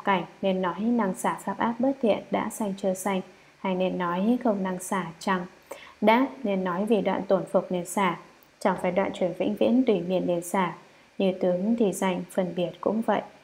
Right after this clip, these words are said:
Duyên trần như và chánh trí làm cảnh nên nói cũng do đoạn chuyển vĩnh viễn tùy miên nên xả. Hỏi trong năm sự đây, tư duy bao nhiêu sự năng nhập sự tịnh lự định thế gian? Đáp, tư duy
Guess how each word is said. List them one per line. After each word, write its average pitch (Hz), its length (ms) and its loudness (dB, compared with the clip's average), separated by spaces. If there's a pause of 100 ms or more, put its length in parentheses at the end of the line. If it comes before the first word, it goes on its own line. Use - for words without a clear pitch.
(300)
Duyên 190 260 4
trần 185 220 2
như 185 160 2
và 180 160 -4
chánh 175 260 -4
trí 170 200 -4
làm 190 300 -2
cảnh 180 180 -2 (120)
nên 190 220 0
nói 185 400 0
cũng 226 180 4
do 202 180 0
đoạn 196 220 0
chuyển 175 260 -2
vĩnh 196 160 -2
viễn 220 240 2
tùy 190 240 2
miên 180 220 -4
nên 170 120 -8
xả. 175 300 -2 (800)
Hỏi 190 220 4 (120)
trong 185 220 2
năm 185 140 0
sự - 240 -2
đây, 196 320 4 (100)
tư 196 120 4
duy 190 200 0
bao 185 200 2
nhiêu 185 240 6
sự 185 420 2
năng 185 180 -6
nhập 180 160 -2
sự 185 200 2
tịnh - 280 0
lự 185 220 6
định 190 120 0 (140)
thế 170 160 -4 (120)
gian? 190 260 0 (560)
Đáp, 233 220 4 (460)
tư 208 160 6
duy 202 180 4